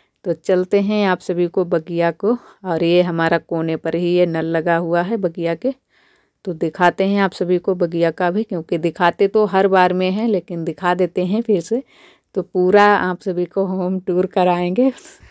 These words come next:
घर से लेकर बगिया तक का आप सभी को होम टूर कराएंगे। तो जहाँ जहाँ भी हम ब्लॉग बनाते हैं वहाँ वहाँ का आप सभी को दिखाएंगे। तो यहाँ पर भी हम लोग कपड़े धोते हैं, तो इसी वजह से यहीं पर हम लोग बैठकर कपड़े धुलते हैं।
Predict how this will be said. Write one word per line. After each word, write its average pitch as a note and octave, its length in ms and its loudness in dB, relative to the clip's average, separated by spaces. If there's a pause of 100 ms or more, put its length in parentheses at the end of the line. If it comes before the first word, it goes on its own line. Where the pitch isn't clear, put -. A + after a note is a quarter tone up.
(260)
घर F#3+ 260 6
से A3 180 4
लेकर G#3 340 2
बगिया F#3 340 2
तक F#3 180 -4
का F#3 160 -2
आप F3+ 180 0
सभी F3 240 -2
को F#3+ 200 0
होम F3 280 -2
टूर F3+ 260 -2
कराएंगे। F3 600 2 (480)
तो F3 180 4
जहाँ G3+ 320 4
जहाँ G3 280 4
भी A3 160 6
हम G3 160 0
ब्लॉग F#3 320 4
बनाते E3+ 400 -2
हैं G3 120 -4
वहाँ F3 240 -4
वहाँ E3+ 280 -4
का F3+ 140 -2
आप E3+ 140 0
सभी D#3+ 220 -2
को E3+ 160 -2
दिखाएंगे। E3 540 0 (440)
तो F3+ 80 4
यहाँ F3 260 6
पर F3+ 180 4
भी F#3 160 4
हम E3+ 160 0
लोग F3 160 2
कपड़े F3 300 0
धोते E3+ 340 -2
हैं, F#3+ 200 0
तो F#3 160 0
इसी E3+ 200 -2
वजह E3 240 0
से E3 360 2
यहीं F#3+ 260 2
पर G3 180 2
हम F3+ 140 -2
लोग F3+ 160 2
बैठकर F3 380 2
कपड़े E3+ 380 -2
धुलते E3+ 380 -2
हैं। B3+ 140 -2